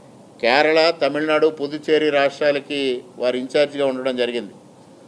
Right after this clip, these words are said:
ఆంధ్రప్రదేశ్ రాష్ట్రంలో సభ్యత్వాల నమోదు కార్యక్రమంతో పాటు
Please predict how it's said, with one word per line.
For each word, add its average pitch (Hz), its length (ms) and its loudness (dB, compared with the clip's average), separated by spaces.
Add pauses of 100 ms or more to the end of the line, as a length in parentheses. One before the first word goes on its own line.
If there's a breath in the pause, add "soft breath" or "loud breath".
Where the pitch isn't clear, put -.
(160)
ఆంధ్రప్రదేశ్ 151 600 2
రాష్ట్రంలో 147 520 0
సభ్యత్వాల 143 540 0
నమోదు 139 340 -2
కార్యక్రమంతో 139 720 0
పాటు 139 420 -2